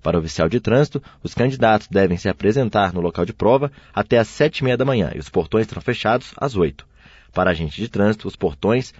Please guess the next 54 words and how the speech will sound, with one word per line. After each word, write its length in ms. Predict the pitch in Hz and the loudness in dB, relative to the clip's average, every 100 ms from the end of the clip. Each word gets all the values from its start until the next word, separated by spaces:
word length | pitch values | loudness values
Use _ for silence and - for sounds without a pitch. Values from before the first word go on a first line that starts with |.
| - _ | -20 _
fecham 400 | 120 110 117 104 | 0 2 0 0
duas 260 | 117 151 | 2 2
e 60 | 131 | 2
meia 120 | 110 | 2
da 120 | 104 | 0
tarde. 400 | - - - - _ _ _ _ _ | 0 -6 -6 -18 _ _ _ _ _
Todos 260 | 131 160 120 | 4 4 4
devem 260 | 107 101 | 2 2
levar 300 | 95 87 92 | 0 2 0
documento 420 | 95 120 117 151 | 0 0 0 0
com 120 | - 92 | -2 -4
foto. 360 | - 73 - _ _ - _ | -4 -6 -10 _ _ -20 _
Além 240 | - 85 85 | -4 0 2
do 80 | |
R 140 | 85 120 | 2 2
G 280 | 101 73 67 | 0 -2 -4
ou 140 | - | -2
da 120 | 82 71 | -2 -2
C 120 | 87 | 0
N 100 | 110 | 2
H, 320 | 127 104 117 - _ | 2 2 0 -4 _
cada 180 | - 85 | -4 -4
interessado 560 | 78 - 113 - 151 135 | -2 0 0 2 2 4
deve 200 | 107 - | 0 0
portar 320 | 90 87 90 | -6 -2 0
uma 140 | 90 95 | 0 0
caneta 340 | 110 85 78 | -2 -2 -4
de 100 | 76 | -8
tinta 260 | - 113 131 | -6 -2 0
azul 240 | 92 120 | 2 0
ou 60 | 151 | 0
preta, 400 | - 101 - - _ _ - | 2 2 0 -14 _ _ -4
com 100 | 95 | -2
material 400 | 92 110 120 131 | 2 4 4 2
transparente. 680 | 107 90 92 80 60 - - - _ _ | -2 -2 0 0 -2 -12 -20 -20 _ _
Outra 240 | - 80 78 | -6 -4 -2
recomendação 680 | 73 82 101 131 - 127 143 - _ | -4 -2 2 2 2 0 0 -8 _
é 100 | 90 | -6
ter 140 | 92 123 | 0 2
em 80 | 151 | 2
mãos 280 | 107 87 | 2 0
o 60 | 85 | -4
cartão 260 | 87 82 92 | -8 -4 -4
informativo 640 | - 104 117 - 131 131 | -4 -2 -2 -2 -2 -2
enviado 320 | 95 85 80 | 2 0 0
por 140 | - | -2
e-mail 280 | 127 101 117 | 2 2 2
com 160 | - 135 | 0 -4
os 120 | 117 | -2
dados 340 | 92 107 131 | 0 0 0
do 100 | - | 0
local 380 | 120 135 - 113 | 0 0 0 -2
da 100 | 131 | -2
prova. 360 | - 80 - | -4 -4 -6